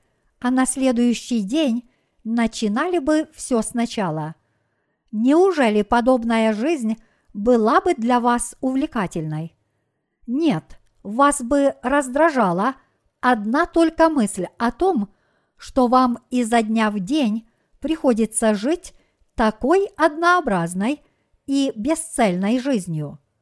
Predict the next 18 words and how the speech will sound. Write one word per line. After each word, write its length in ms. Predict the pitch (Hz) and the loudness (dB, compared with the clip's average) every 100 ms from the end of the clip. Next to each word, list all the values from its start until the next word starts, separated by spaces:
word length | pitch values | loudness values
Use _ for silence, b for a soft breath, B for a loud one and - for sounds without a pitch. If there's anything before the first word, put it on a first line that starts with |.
| _ _ _ _ _ _ _ _ _ _ | _ _ _ _ _ _ _ _ _ _
Поскольку 960 | 247 254 - 330 339 - 320 294 294 - | 0 0 0 2 2 2 2 4 2 0
мы 420 | 233 269 240 202 - | 0 2 4 2 -2
являемся 800 | 202 240 262 262 254 - 254 247 - | -2 0 0 0 -2 0 0 0 -4
праведными 640 | 247 269 226 220 214 240 254 | -2 0 2 0 0 0 2
людьми 500 | 254 226 233 240 220 | 0 -2 -2 0 0
веры, 520 | 262 311 190 196 254 _ _ _ _ _ _ _ | 0 0 0 -2 -4 _ _ _ _ _ _ _
то 260 | 285 269 247 | 4 6 6
каково 760 | 254 233 - 214 196 214 381 | 2 -4 0 0 0 2 0
наше 440 | 370 339 339 339 339 | 2 -2 0 -2 -2
увлечение? 920 | 320 339 339 - 233 165 160 160 175 _ _ _ _ _ _ _ _ | -2 0 -2 -2 -4 -4 -4 -6 -10 _ _ _ _ _ _ _ _
Как 360 | - 381 285 - | 2 4 4 0
мы 160 | 247 254 | 0 2
проводим 500 | 277 277 277 302 349 | 2 2 2 0 0
время? 540 | 285 180 156 143 151 _ _ _ _ _ _ _ | 0 0 -2 -8 -12 _ _ _ _ _ _ _
Все 400 | - - 330 415 | -8 -2 0 0
те 300 | - 247 269 | -2 -2 -2
из 280 | - 254 220 | -4 -6 -2
нас, 440 | 208 165 - | -2 -4 -8